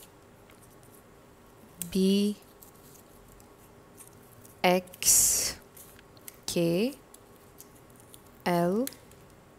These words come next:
Y, number three, U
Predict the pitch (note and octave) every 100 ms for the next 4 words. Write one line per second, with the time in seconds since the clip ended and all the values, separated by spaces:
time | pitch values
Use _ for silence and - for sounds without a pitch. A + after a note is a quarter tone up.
0 | - - - - - - - - - F3
1 | D#3+ D#3+ D#3+ E3 F3 A3 A#3+ A#3+ - -
2 | - - - - - - - - F3+ E3+
3 | E3+ - - G3+ G#3 G#3+ G#3+ - - -
4 | - - - - - - F3+ E3 D#3 F#3
5 | G3 G3